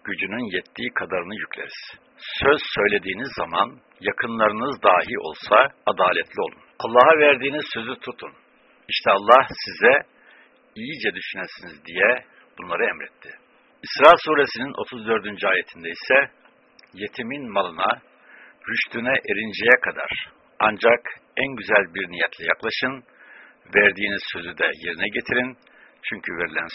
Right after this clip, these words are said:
söz sorumluluğu gerektirir. En'am ve İsra suresinin bu ayetlerinde Müslümanlara emredilen hükümleri maddeler haline getirirsek bu iki ayetten çıkan altı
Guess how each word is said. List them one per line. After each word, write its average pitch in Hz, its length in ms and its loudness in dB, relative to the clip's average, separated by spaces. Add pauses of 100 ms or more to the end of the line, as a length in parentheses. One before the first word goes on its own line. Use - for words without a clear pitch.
söz 123 200 4 (340)
sorumluluğu 95 840 -4 (140)
gerektirir. - 640 -8 (440)
En'am 151 340 2
ve 147 60 4 (100)
İsra 143 240 6 (120)
suresinin 104 500 -8
bu 120 80 4
ayetlerinde 92 680 2 (240)
Müslümanlara 113 640 0 (100)
emredilen 107 500 0
hükümleri 101 640 -4 (320)
maddeler 120 540 6
haline 101 360 0
getirirsek 101 640 -6 (680)
bu 120 220 -8
iki - 260 -2 (100)
ayetten 87 480 2
çıkan 139 360 0 (840)
altı 117 280 4